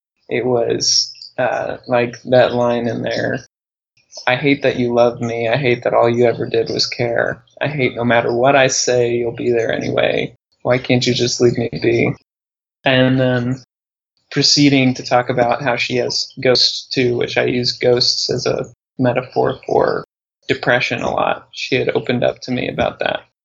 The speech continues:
Um, just recognizing that even though I was annoyed and frustrated with her, she's still a human, you know, still somebody with feelings and aspirations and ambitions and stuff. Trying to figure out how to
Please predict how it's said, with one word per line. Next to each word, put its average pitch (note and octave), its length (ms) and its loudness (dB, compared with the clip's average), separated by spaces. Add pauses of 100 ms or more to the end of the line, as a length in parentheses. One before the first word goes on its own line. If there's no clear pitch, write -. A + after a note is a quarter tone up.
(420)
Um, A#2+ 580 -2 (640)
just D3 400 0
recognizing B2+ 760 0
that A#2+ 160 2
even B2+ 200 0
though A#2+ 120 2
I A2+ 100 2
was - 300 -2 (320)
annoyed C#3 500 2
and B2 140 -6
frustrated C3 500 0
with A#2+ 160 0
her, A#2+ 180 0
she's B2 320 -6
still A#2+ 280 0
a A#2 80 -6
human, A#2+ 580 0 (320)
you C3 140 2
know, A#2 180 0
still A#2+ 580 0 (280)
somebody B2 420 0
with A#2 180 -2
feelings A#2+ 720 4
and A2+ 340 -2 (220)
aspirations A#2+ 800 -2
and A#2 100 -6
ambitions A#2 540 -4
and G#2 140 -8
stuff. B2 280 0 (680)
Trying C#3+ 220 0
to B2 60 -2
figure A#2+ 320 0
out A#2 180 2
how B2+ 240 0
to A#2+ 420 -4